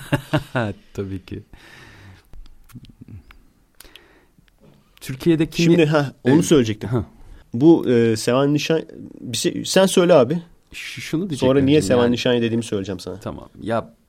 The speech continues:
Speaker 1: bizim ülkemizin yetiştirdiği önemli değerler var. Bazılarının, e,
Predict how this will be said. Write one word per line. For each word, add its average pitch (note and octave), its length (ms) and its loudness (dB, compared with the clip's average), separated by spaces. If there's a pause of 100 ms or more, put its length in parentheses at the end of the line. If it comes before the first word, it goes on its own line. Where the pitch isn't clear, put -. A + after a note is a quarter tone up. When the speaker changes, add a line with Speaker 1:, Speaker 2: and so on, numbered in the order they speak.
(120)
Speaker 1:
bizim F#2+ 600 -10 (120)
ülkemizin A2 680 -6 (400)
yetiştirdiği G2 840 -8
önemli G2 400 -6
değerler F2+ 480 -4
var. C#2 360 -18 (720)
Bazılarının, A2 1500 -4 (340)
e, - 60 -16